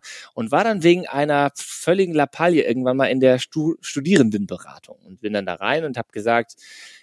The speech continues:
ja, irgendwie hier mit dem Kurs, wie muss ich denn das machen? Sagt sie, ja, okay, check ich, check ich ab, aber sagen Sie noch mal ganz kurz, was, was studieren Sie denn eigentlich jetzt noch mal genau? Sag ich, ja, äh, Englisch und Informatik auf, auf Lehramt. Und dann guckt sie mich so an im großen Namen und sagt so, oh,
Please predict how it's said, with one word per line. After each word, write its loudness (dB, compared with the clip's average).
ja, 2
irgendwie -2
hier 2
mit -2
dem -8
Kurs, 2
wie 0
muss -2
ich -8
denn 4
das 0
machen? -8
Sagt -20
sie, -16
ja, -6
okay, -2
check 0
ich, -16
check 0
ich -10
ab, -2
aber 4
sagen 2
Sie -2
noch -2
mal 0
ganz 0
kurz, -6
was, -2
was 0
studieren 4
Sie 0
denn -4
eigentlich -10
jetzt -14
noch -16
mal -14
genau? -14
Sag -8
ich, -14
ja, 2
äh, 0
Englisch 2
und -2
Informatik -2
auf, 0
auf 0
Lehramt. -8
Und -18
dann -16
guckt -12
sie -6
mich -6
so -12
an -8
im -8
großen -12
Namen -14
und -12
sagt -12
so, -4
oh, -6